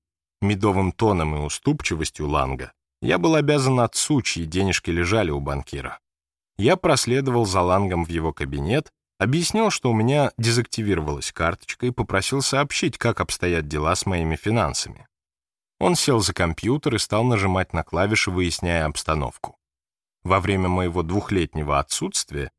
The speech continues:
снятие денежных средств с моего счёта не прекращалось. Квартплата, страховка и плата за учёбу снимались каждый месяц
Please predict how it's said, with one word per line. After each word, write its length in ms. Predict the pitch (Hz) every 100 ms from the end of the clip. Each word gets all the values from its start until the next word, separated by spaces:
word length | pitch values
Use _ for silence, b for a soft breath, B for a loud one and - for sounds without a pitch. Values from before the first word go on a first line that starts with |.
| _ _
снятие 480 | - 104 175 180 175
денежных 480 | 139 165 151 170 -
средств 500 | 107 107 110 - -
с 100 | -
моего 300 | 135 135 139
счёта 360 | - 147 -
не 120 | 151
прекращалось. 880 | 147 143 - 180 - - 85 - - - _ _ _ -
Квартплата, 840 | 175 143 - - 80 104 139 131
страховка 720 | - 82 73 - 120 - 101
и 20 |
плата 400 | 82 80 95 -
за 140 | 80 78
учёбу 460 | 71 - 101 139
снимались 520 | - 107 85 95 127
каждый 380 | - 104 92 110
месяц 500 | 107 85 87 127 -